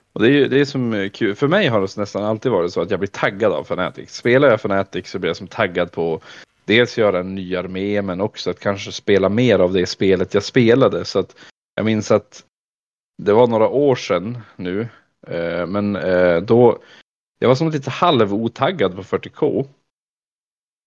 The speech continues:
Sen så, så ska jag ändå vara med, med på en Fnatic och spela fyrtio K.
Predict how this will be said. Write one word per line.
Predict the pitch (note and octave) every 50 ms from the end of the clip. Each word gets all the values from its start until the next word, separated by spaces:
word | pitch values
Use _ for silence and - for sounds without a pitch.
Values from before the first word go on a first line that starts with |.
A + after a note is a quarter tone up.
| _ - -
Sen | - C3+ B2
så, | A#2+ C3 C3 A#2+
så | - - - _ _ - G#2 G#2
ska | - - A2+
jag | G#2+ G#2
ändå | G#2+ A#2+ A#2+
vara | G#2+ G2+
med, | F#2+ G2+ G2+ F#2+ F#2+ F2 - -
med | - - G#2+ A#2 A#2 A2 G2+ F#2+ F#2+ - -
på | _ - G2+ F#2+
en | F#2+
Fnatic | F#2+ - A#2+ C#3 D3+ C3 - - -
och | -
spela | - - - - E3 -
fyrtio | - - -
K. | - - - -